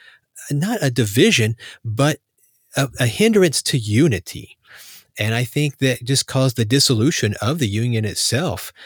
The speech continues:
um, and seeing its slowness in taking off. Sometimes you just kinda lose that momentum when you see that things are slow to get going.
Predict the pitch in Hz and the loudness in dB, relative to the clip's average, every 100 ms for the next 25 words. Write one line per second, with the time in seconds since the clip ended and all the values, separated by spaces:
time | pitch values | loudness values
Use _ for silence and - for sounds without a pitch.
0 | - - - 98 90 95 98 - 123 107 | -20 -20 -12 -8 -6 -6 -8 -10 -4 -4
1 | - - 120 117 113 117 113 113 - - | -2 0 0 0 -2 -2 -2 0 0 2
2 | 117 117 160 147 123 120 110 139 139 135 | 4 6 6 6 4 4 2 2 2 2
3 | 117 131 113 - 143 147 147 117 127 143 | 4 2 2 0 2 4 4 4 2 2
4 | 131 - 123 135 113 131 143 139 123 135 | 0 0 2 2 4 4 4 4 4 4
5 | 123 170 123 110 120 123 139 135 110 - | 4 2 2 2 2 2 2 2 0 -4
6 | - 139 123 107 123 120 139 123 120 107 | 0 0 2 0 2 4 4 2 0 2
7 | 139 156 101 | 4 4 0